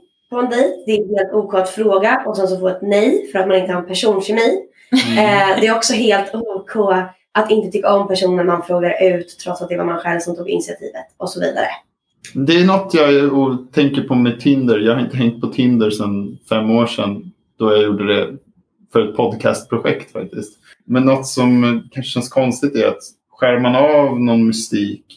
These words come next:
Speaker 2: genom att säga, "Vi är båda redan intresserade av varandra.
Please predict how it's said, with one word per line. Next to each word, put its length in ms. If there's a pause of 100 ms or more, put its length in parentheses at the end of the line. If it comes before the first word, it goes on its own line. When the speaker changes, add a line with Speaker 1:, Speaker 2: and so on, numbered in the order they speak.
Speaker 2:
genom 220
att 80
säga, 520
"Vi 200
är 40
båda 240
redan 300
intresserade 540
av 60
varandra. 340